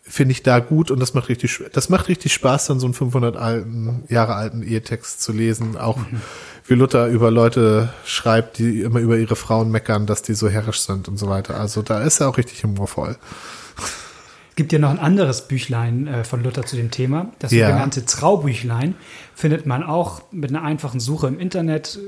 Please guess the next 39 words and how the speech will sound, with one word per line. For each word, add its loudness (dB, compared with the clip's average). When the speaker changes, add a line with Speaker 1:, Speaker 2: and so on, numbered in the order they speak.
Speaker 2:
Kann -4
Speaker 1:
Das 4
Speaker 2:
man -2
Speaker 1:
ist 4
so 6
eine 6
Art 2
Anleitung, 4
wie 0
man 4
eine 0
Trauung 0
durchführt. -10
Speaker 2:
Genau, 4
aber -2
Speaker 1:
Ja. 0
Speaker 2:
darin 0
kommt -4
auch -4
was -4
Grundsätzliches -2
zum -6
Speaker 1:
Mhm, -6
Speaker 2:
Ausdruck. 4
Speaker 1:
genau. 2
Speaker 2:
Kann 0
man 0
in 2
zehn 2
Minuten 2
lesen. 0
Also, -2
Speaker 1:
Ja. 4
Speaker 2:
äh, -2
kann -2
man 0
einfach -2
mal 2
machen, 2